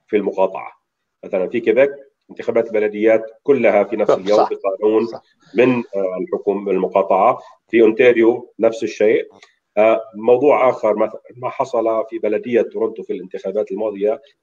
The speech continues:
Speaker 1: عندما جاء دوك فورك وانتخب، آه، رئيسا لوزراء مقاطعة كيبك، أخذ
Speaker 2: ما-،
Speaker 1: قرار
Speaker 2: أونتاريو، أونتاريو، محافظة
Speaker 1: في
Speaker 2: أونتاريو.
Speaker 1: محافظة أونتاريو، عفوا،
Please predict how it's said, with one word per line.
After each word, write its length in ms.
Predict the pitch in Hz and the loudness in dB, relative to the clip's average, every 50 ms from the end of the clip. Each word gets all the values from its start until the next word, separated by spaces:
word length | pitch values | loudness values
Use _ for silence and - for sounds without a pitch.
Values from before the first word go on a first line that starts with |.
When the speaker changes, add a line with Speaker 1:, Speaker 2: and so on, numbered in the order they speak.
| _ _ | _ _
Speaker 1:
عندما 280 | 113 104 110 110 117 117 | -6 -4 0 2 4 4
جاء 280 | 110 127 135 127 123 110 | 6 4 4 4 4 4
دوك 280 | - 127 127 - - | 4 2 2 0 -2
فورك 340 | - - 120 120 107 - - | -6 -2 0 0 0 -2 -4
وانتخب، 400 | 101 95 - 120 110 - 104 95 | -6 -4 -2 -4 -4 -2 -4 -2
آه، 880 | 98 95 92 90 87 87 90 90 90 90 90 87 87 90 87 87 87 87 - | 0 0 0 -2 -2 -4 -4 -4 -2 -2 -2 -2 -4 -4 -6 -6 -8 -6 -6
رئيسا 240 | 101 110 113 113 110 | -4 -4 -2 -2 -2
لوزراء 560 | 101 101 95 101 98 101 98 101 107 98 90 | -2 0 -2 0 0 0 2 2 2 0 0
مقاطعة 420 | 90 - - 104 104 - 90 95 | -4 -2 -2 -2 -2 0 -4 -6
كيبك، 380 | - - - - 127 151 180 - - _ _ _ _ _ _ _ _ _ _ _ _ _ _ | -4 -4 0 2 2 2 2 0 -6 _ _ _ _ _ _ _ _ _ _ _ _ _ _
أخذ 200 | 123 139 - 143 | -2 0 2 2
Speaker 2:
ما-، 60 | - 165 | 2 4
Speaker 1:
قرار 280 | 160 151 160 165 147 | 4 4 4 2 2
Speaker 2:
أونتاريو، 420 | 151 123 - 160 151 131 110 339 - _ - | 2 2 2 2 0 0 -4 -8 -12 _ -4
أونتاريو، 460 | 135 143 131 - - 135 113 117 113 - _ - | -2 -2 0 2 0 0 0 0 -6 -12 _ -16
محافظة 320 | - - 135 127 123 - | -4 -2 0 2 4 4
Speaker 1:
في 100 | 113 113 | 4 2
Speaker 2:
أونتاريو. 300 | 120 113 - 135 117 101 | 0 -4 -4 -4 -4 -4
Speaker 1:
محافظة 320 | - - 131 123 - - - | -4 -4 -4 -4 -4 -6 -6
أونتاريو، 380 | 117 113 117 117 107 98 92 87 | -6 0 2 2 4 4 2 2
عفوا، 320 | 101 98 - 107 110 135 | 0 0 0 -2 -2 -2